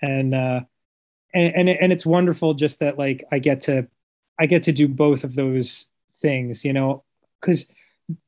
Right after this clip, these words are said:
the funny thing is when, when we started N S P,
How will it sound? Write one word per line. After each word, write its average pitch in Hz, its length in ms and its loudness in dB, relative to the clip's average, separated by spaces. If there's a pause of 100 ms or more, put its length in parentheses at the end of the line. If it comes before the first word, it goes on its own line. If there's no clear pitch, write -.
the 180 100 0
funny 262 260 4
thing 165 200 2
is 151 160 2
when, 160 320 2
when 147 300 -2
we 156 100 2
started 180 540 0
N 170 140 -2
S 156 160 -2
P, 151 420 -2